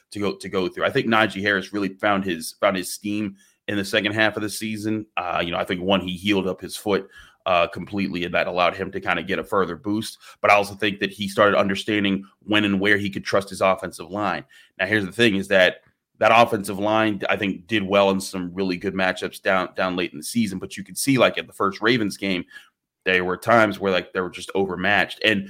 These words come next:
that's fine. That doesn't mean that those guys stink or anything like that.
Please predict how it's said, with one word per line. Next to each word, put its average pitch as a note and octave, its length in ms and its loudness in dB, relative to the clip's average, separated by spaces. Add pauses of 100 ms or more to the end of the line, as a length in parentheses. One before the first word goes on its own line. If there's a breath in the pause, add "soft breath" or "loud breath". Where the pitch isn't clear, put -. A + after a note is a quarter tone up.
(160 loud breath)
that's C3+ 240 4
fine. A2 260 2
That F2+ 120 -2
doesn't G#2+ 220 -4
mean G#2+ 140 0
that G2 120 -4
those G#2 180 -2
guys F#2 320 0
stink G#2+ 500 -2
or G2+ 60 0
anything G2 280 0
like F#2 200 0
that. F#2+ 260 2